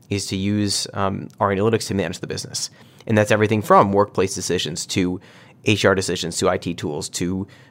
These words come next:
operation. I mean, you name it, right? And then their, um, uh, actually all of their, um, divisional leaders, um, and the C-suite every quarter meet for half a day. And all they do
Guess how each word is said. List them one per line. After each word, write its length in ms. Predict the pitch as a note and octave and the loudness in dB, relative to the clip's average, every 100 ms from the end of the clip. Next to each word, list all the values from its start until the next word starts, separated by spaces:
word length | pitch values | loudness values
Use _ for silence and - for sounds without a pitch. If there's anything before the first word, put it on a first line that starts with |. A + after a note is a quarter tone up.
| _ - | _ -8
operation. 500 | - G2 G#2 F#2 - | -2 0 2 0 0
I 40 | |
mean, 140 | G#2+ G#2+ | 0 2
you 100 | G#2+ | 2
name 200 | F2+ D2 | 0 -4
it, 100 | - _ - _ - | -14 _ -20 _ -12
right? 120 | - - | -8 0
And 160 | A2+ | 4
then 220 | A2 A2+ G#2+ | 6 4 6
their, 500 | A2 A#2 A#2 - - | 8 8 8 4 -2
um, 280 | F#2+ F#2+ - _ _ - - - | -4 -6 -10 _ _ -20 -14 -6
uh, 140 | - - | -6 -2
actually 320 | - - G#2+ | -2 0 -2
all 240 | - A2+ | 4 4
of 100 | A#2 | 4
their, 460 | A#2 G#2 G#2 G#2 G2+ - | 6 6 6 4 0 -6
um, 300 | G2 F#2 - - A#2+ | -4 -4 -8 -16 -4
divisional 400 | G#2 G#2+ G#2+ G2 | 0 0 2 0
leaders, 540 | G2+ F#2 - - - _ - | 0 -2 -6 -8 -10 _ -10
um, 220 | G#2 G2+ - | -4 -4 -2
and 360 | G#2+ G2+ G2 F#2+ | 0 2 2 0
the 100 | G2 | -4
C-suite 540 | - G#2 - F#2 F#2+ _ - | -2 -2 -2 -4 -6 _ -10
every 160 | G2+ | -8
quarter 440 | F#2+ G3 G3+ A2+ G#2+ | 0 6 6 6 2
meet 220 | G#2+ A#2 | 0 -2
for 120 | G#2+ | -2
half 240 | G#2 A2 A2+ | 2 2 4
a 40 | |
day. 340 | F#2+ F#2 F#2 - - _ _ | 0 -2 -6 -12 -20 _ _
And 80 | - | -8
all 140 | - A2+ | 0 4
they 140 | A#2+ | 6
do 320 | G#2 E2+ D3+ | 4 0 -4